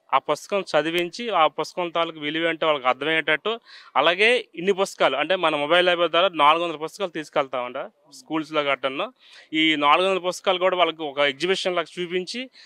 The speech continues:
అంటే వాళ్ళకి ఐడియా రావాలి, "ఆ, ఇంత మంచి పుస్తకాలు ఉన్నావా," మనం ఇవన్నీ చదివేటట్టు వాళ్ళకి ఆలోచన తెప్పించాలనే లక్ష్యంతో ఇవి ఏర్పాటు చేస్తున్నాం. అలా వాళ్ళకు ఉండి వన్ టే-, ఒక వన్ అవర్ ఉండి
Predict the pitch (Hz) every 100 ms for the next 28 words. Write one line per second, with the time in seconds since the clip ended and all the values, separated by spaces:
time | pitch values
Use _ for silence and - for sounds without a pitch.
0 | - - 185 165 160 143 175 208 165 127
1 | 107 143 147 160 - 143 151 175 180 -
2 | 165 147 143 135 120 127 143 147 143 175
3 | - 139 160 170 160 156 175 147 135 143
4 | 185 - 180 175 - 165 - 196 180 170
5 | 165 151 - 175 226 285 - - - 175
6 | 170 156 - 170 - 143 135 135 165 226
7 | _ - - - 165 202 202 175 175 170
8 | 180 185 196 175 170 165 180 165 156 151
9 | 143 143 151 156 156 151 147 160